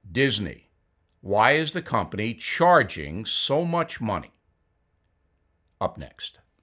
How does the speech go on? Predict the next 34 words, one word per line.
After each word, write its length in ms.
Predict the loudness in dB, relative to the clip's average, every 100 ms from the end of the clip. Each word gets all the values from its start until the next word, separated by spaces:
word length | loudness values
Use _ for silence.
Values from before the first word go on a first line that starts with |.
| _ _ -20 -20 _ -20 _ _ 4
Mortgage 360 | 8 8 10
rates 240 | 10 10 8
have 100 | 6
dropped 320 | 10 8 8
to 80 | 2
the 80 | 8
lowest 380 | 10 10 6
levels 400 | 8 8 8 4
since 240 | 4 4 4
before 400 | 0 4 6 6
the 80 | 4
two 180 | 4
thousand 360 | 8 8 6 2
sixteen 500 | 0 -2 0 2 2
presidential 720 | 2 2 2 0 0 2 4
election. 420 | 4 4 2 -4 -6 _ _ _ _ -20 -2 10
Lower 260 | 12 12
rates 300 | 12 10 6
mean 320 | 4 6 8
lower 400 | 12 12 12 8 4
monthly 360 | 2 4 0
payments, 480 | 4 4 6 2 0
plus 580 | -4 4 6 6 2 2
tens 300 | 4 6 4
of 100 | 4
thousands 460 | 6 6 4 -4
of 120 | -4 4
dollars 440 | 6 6 4 2
in 80 | 0
overall 400 | 2 4 4 4
savings. 640 | 4 4 4 -4 -14 -18 _ _ _ 6
Don't 220 | 6 8
miss 220 | 4 2
out. 240 | -2 -6